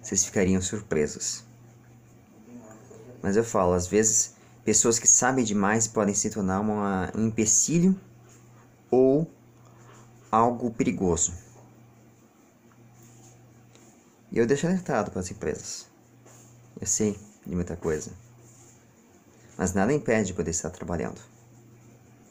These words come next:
Só basta a gente conversar calmamente e ver as possibilidades.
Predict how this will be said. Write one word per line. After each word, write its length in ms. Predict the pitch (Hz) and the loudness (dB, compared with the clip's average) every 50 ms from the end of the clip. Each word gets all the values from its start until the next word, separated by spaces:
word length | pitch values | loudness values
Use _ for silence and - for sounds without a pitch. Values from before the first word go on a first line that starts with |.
| _ - - _ _ - - _ _ - _ - - - - - - - - - - - - - - - - - - - | _ -20 -20 _ _ -20 -20 _ _ -20 _ -20 -20 -20 -20 -20 -20 -20 -20 -20 -20 -20 -20 -20 -20 -20 -20 -20 -20 -12
Só 160 | - - 101 | -6 -2 -2
basta 320 | 92 80 98 101 104 - 110 | 2 2 2 2 2 2 0
a 40 | 104 | 0
gente 160 | 104 - - | -2 -2 -2
conversar 580 | - 104 98 113 113 113 - - 92 85 - - - - - - - - - - - - - _ - - _ - - _ _ - - | -2 -2 -2 -2 0 0 0 0 -2 -4 -8 -12 -20 -20 -20 -20 -20 -20 -20 -20 -20 -20 -20 _ -20 -20 _ -20 -20 _ _ -20 -12
calmamente 920 | - - 104 110 123 135 131 113 101 95 90 92 101 120 117 - - - - - - _ - _ _ - - _ _ _ _ _ - - - - - - - - - - - - - - - - - - - - - | -4 -2 0 0 2 2 0 0 2 2 2 2 0 -2 -4 -8 -10 -12 -14 -20 -20 _ -20 _ _ -20 -20 _ _ _ _ _ -20 -20 -20 -20 -20 -20 -20 -20 -20 -20 -20 -20 -20 -20 -20 -20 -20 -20 -16 -8 -2
e 340 | - 110 113 123 127 131 - - - - - _ - - - | 2 2 2 2 0 -2 -6 -18 -20 -20 -20 _ -20 -20 -16
ver 380 | - 90 90 98 98 101 104 - - | -12 -6 0 2 2 2 0 -2 -4
as 160 | 95 95 92 | -4 -4 -4
possibilidades. 840 | - - 98 - - 92 90 101 95 87 71 - - - - - | -4 -4 -4 -4 -2 -2 -2 -2 -2 -2 -4 -6 -8 -14 -16 -16